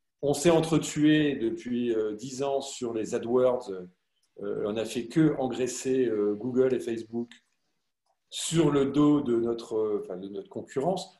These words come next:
alors que nous partageons tous la même passion du voyage, et cetera, et cetera.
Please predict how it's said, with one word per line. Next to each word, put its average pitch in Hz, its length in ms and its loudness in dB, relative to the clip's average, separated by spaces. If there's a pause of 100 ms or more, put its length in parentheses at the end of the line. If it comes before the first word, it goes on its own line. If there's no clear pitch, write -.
alors 110 240 -2
que 120 80 -6
nous 110 160 -4
partageons 110 420 -6
tous - 220 -14
la 113 60 -8
même 120 140 -8
passion 151 260 -8
du 135 100 -8
voyage, 131 560 2
et 104 80 -10
cetera, 110 380 -6
et 107 40 -8
cetera. 127 520 -10